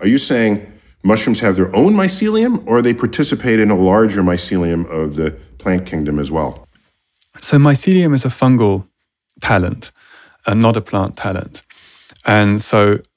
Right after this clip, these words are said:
Speaker 2: fungi make mycelium. Some of those fungal species produce mushrooms that we see. Many of them don't produce mushrooms. Um,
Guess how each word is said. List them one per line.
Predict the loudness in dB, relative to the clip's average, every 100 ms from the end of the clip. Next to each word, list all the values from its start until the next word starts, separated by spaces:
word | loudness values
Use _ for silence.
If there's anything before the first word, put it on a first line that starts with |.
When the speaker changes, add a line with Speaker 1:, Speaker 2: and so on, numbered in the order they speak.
| _
Speaker 2:
fungi | -10 0 2 4 2
make | 2 0
mycelium. | -2 -4 -2 0 0 -4 -8 -12 -16
Some | -16 0 2
of | 2 2
those | 0 0
fungal | 0 0 0
species | -4 -4 -2 -4 -6
produce | -6 -4 -4 -2
mushrooms | -4 -4 -8 -6 -6
that | -6
we | -6
see. | -4 -4 -4 -6 -12 _
Many | 2 2 4
of |
them | 2
don't | 2 0
produce | -4 -8 -8 -6
mushrooms. | -8 -8 -10 -10 -12 -18 _ -20 -20 -4
Um, | -4